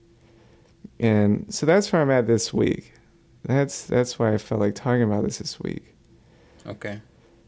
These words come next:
Speaker 1: And I would just wanna see if, you know, I just, I pass you the ball. I'm seeing if there's anything in you that corresponds. And maybe we can build something new together.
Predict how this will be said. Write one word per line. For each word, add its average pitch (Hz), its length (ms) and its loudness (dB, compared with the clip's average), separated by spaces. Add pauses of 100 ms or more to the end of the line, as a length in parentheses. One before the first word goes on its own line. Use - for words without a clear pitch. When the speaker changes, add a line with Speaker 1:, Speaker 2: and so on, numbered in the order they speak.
(540)
Speaker 1:
And 123 160 2
I 156 80 4
would 156 80 4
just 156 180 0
wanna 156 180 4
see 147 420 2
if, - 440 2 (240)
you 135 160 2
know, 120 360 2 (760)
I 104 140 2
just, - 360 0 (200)
I 110 120 0
pass 120 400 2
you 117 60 -4
the 110 80 2
ball. 120 580 2
I'm 113 160 0
seeing 131 320 2
if 117 160 2
there's 113 200 2
anything 120 440 2
in 107 180 4
you 110 120 4
that 104 180 0
corresponds. 104 960 -2 (480)
And 113 120 -2
maybe 117 200 4
we 113 180 2
can 107 200 0
build 110 220 2
something 107 360 -2
new 107 140 2
together. 113 640 0